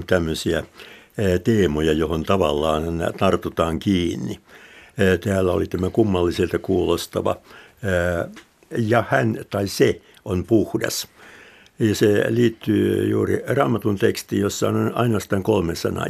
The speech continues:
Yavo hashemesh vetaher.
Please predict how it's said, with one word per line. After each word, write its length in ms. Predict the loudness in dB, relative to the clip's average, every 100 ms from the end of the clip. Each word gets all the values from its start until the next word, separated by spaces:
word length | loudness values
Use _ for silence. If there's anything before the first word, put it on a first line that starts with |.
| 0
Yavo 340 | 0 2 0
hashemesh 680 | 0 -4 -2 0 -2 -6 -12 _ -20 -8 0
vetaher. 680 | 0 0 -2 -2 -4 -6